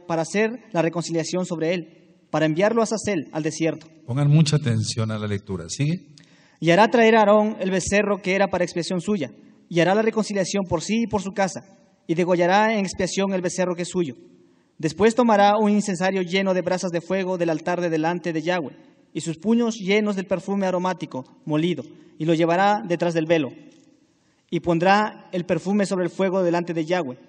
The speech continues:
Speaker 1: y la nube del perfume cubrirá el propiciatorio que está sobre el testimonio,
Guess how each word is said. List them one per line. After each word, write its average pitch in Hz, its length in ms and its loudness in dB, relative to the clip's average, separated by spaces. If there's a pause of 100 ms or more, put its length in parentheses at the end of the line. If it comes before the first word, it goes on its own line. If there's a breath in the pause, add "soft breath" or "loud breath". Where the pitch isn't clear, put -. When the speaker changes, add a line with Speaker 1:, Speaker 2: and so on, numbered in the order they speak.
(440)
Speaker 1:
y 170 60 0
la 165 100 2
nube 226 260 6
del 233 120 4
perfume 208 420 -2
cubrirá 170 460 0
el 165 80 -4
propiciatorio 170 680 -4
que 175 80 -8
está 220 380 -4 (100)
sobre 160 160 -4
el 151 60 -2
testimonio, 160 500 -4